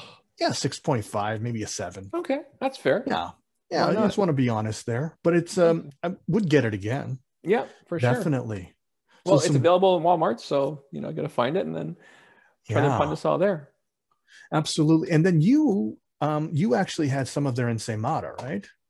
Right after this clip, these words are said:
Speaker 2: Yes, we did. Yeah, so that's one of
Speaker 1: Yeah.
Speaker 2: Diana's favorites. She likes the ensaimada. So again, it's basically, uh, like, the Filipino style brioche loaf.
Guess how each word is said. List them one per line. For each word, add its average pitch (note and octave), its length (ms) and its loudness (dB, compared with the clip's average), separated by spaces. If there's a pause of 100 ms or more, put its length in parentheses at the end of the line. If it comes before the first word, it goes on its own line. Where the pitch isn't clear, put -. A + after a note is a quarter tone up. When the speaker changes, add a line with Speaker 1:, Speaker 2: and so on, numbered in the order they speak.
(100)
Speaker 2:
Yes, - 300 2
we D3+ 100 -2
did. D3+ 200 0
Yeah, D#3 160 4
so C#3 180 0
that's D#3 200 2
one F#3 100 0
of E3 60 -2
Speaker 1:
Yeah. C#3 160 2
Speaker 2:
Diana's C3+ 260 -2
favorites. - 480 -6 (520)
She - 120 2
likes F#3+ 100 4
the - 60 0
ensaimada. C3 680 0 (100)
So - 200 0
again, D#3+ 300 2
it's D3 180 -6
basically, D3 520 -2
uh, C#3 220 0
like, C3 240 -10 (300)
the B2 200 -2
Filipino D#3+ 320 0
style C3 220 0
brioche C3 420 -2
loaf. B2+ 260 0